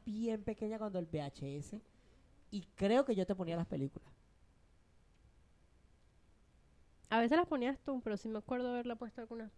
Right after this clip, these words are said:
Speaker 2: unas pocas veces.
Speaker 1: Sí, bueno, seguramente
Speaker 2: Porque veía
Speaker 1: sí.
Speaker 2: burda la de Blancanieves. <laughs> Por eso me
Speaker 1: Llorando
Speaker 2: acuerdo.
Speaker 1: sola.
Speaker 2: Por eso me acuerdo, porque es muy bonito y no me voy a poner.
Speaker 1: ¿Pero te acuerdas de haber usado la máquina para rebobinar películas?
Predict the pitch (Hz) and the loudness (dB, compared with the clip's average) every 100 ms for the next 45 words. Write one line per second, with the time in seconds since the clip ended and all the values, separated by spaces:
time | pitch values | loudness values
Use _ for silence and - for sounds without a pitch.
0 | - 220 202 - 208 202 208 175 - - | -12 -10 -10 -10 -10 -10 -10 -12 -18 -20
1 | - - - - - - - - - 143 | -20 -20 -20 -20 -20 -20 -20 -10 -6 -4
2 | 117 143 139 120 131 135 247 247 240 233 | -4 -4 -2 -2 -2 2 6 6 8 6
3 | 233 247 262 240 247 247 240 226 220 208 | 6 4 2 2 2 2 0 0 -4 -4
4 | 202 196 196 190 190 190 - 262 269 220 | -4 -4 -4 -4 -6 -10 -8 -6 -6 -8
5 | - - - - 240 240 240 262 165 160 | -18 -20 -20 -10 -6 -6 -4 0 0 0
6 | - 170 165 170 165 170 170 175 - - | -2 -6 -10 -8 -6 -4 -6 -10 -20 -20
7 | - - - 294 294 320 262 311 311 294 | -18 -2 2 4 4 2 4 4 6 6
8 | 311 320 349 359 392 370 403 392 381 - | 6 6 8 10 10 10 10 8 4 -2
9 | 1047 - 370 285 269 240 226 - - 214 | -4 2 2 4 0 -4 -6 -6 4 4
10 | 220 208 240 269 247 233 254 254 196 190 | 6 6 8 8 6 4 2 2 0 -4
11 | 220 220 202 185 175 170 170 220 185 147 | -4 -2 0 0 -2 -4 -4 -2 -2 -4
12 | 123 | -8